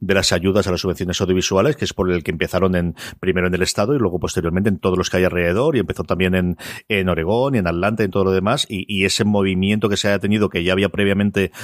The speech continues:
a Canadá, de los rodajes de Los Ángeles, a llevarlo al sur americano, viene a partir de, de, de que intenta revitalizar un poquito toda la actividad económica después del desastre de Katrina en, en Nueva Orleans. Es una cosa curiosa de, de la cantidad de series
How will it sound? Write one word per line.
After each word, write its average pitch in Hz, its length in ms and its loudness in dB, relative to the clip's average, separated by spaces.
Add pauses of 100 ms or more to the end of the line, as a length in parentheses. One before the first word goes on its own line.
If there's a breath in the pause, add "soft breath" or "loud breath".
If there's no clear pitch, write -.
a 95 120 -2
Canadá, 92 320 2
de 101 60 2
los 95 120 2
rodajes 95 340 0
de 95 60 2
Los 90 160 2
Ángeles, 95 340 0
a 90 40 0
llevarlo 90 420 0 (300 loud breath)
al 95 160 2
sur 101 260 0
americano, 98 400 0
viene 95 220 2
a - 20 2
partir 95 320 -2
de, 104 160 0
de, 85 220 0
de 80 180 -2
que - 80 -4
intenta 95 380 0
revitalizar 92 460 0
un 85 80 -2
poquito 92 400 0 (220 loud breath)
toda 107 140 0
la 98 80 2
actividad 95 280 2
económica 92 360 0
después 95 260 0
del 87 120 0
desastre 87 340 -4
de 82 60 -2
Katrina 87 340 -2
en, 85 220 -2
en 90 200 -2
Nueva 87 200 0
Orleans. 82 340 -4
Es 82 100 -8
una 82 120 -4
cosa 85 180 -4
curiosa 85 340 -2
de, 90 120 4
de 85 120 -2
la 87 80 0
cantidad 85 320 -2
de 85 60 -2
series 92 400 -2